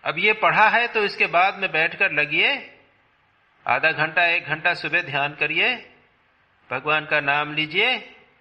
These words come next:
मन को भगवान में लगाने का प्रयत्न कीजिए, लीला चिंतन कीजिए।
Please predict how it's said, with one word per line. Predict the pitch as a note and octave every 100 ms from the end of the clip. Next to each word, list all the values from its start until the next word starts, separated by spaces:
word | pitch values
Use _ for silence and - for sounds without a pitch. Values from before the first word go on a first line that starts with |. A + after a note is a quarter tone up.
| _ _ _ -
मन | C#3
को | D#3 D#3+
भगवान | D3 C#3 C#3+ E3
में | E3
लगाने | D3 C#3 D3 D3+
का | D#3 D3+
प्रयत्न | C3+ C3 C3+ D3
कीजिए, | D3 D3 D3+ G3+ C4 - - _ _ _ _ _ _
लीला | B2+ D3 D3
चिंतन | C#3+ D3 C#3+ D3+ D3
कीजिए। | D#3+ D#3 F#3 B3